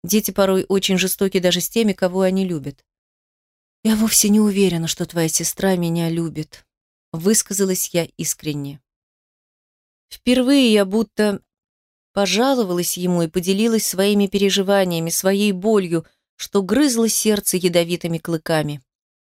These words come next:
«Любит. Тебя легко любить. Теперь я это понимаю». Даже плакать забыла после этих слов. Он признаётся мне в любви?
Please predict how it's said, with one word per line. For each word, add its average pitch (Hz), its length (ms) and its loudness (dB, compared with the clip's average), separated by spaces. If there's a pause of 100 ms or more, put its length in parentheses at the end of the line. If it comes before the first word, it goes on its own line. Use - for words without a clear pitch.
(320)
«Любит. 151 560 -4 (340)
Тебя 233 220 0
легко 262 340 -2
любить. 147 460 -6 (220)
Теперь 180 300 0
я 175 140 2
это - 120 -6
понимаю». 147 600 -6 (1000)
Даже 269 480 2 (160)
плакать 226 500 2
забыла 175 380 2
после 175 360 -2
этих - 180 -6
слов. - 380 -4 (380)
Он 220 220 4
признаётся 202 640 0
мне 190 200 4
в 185 60 0
любви? 175 440 -2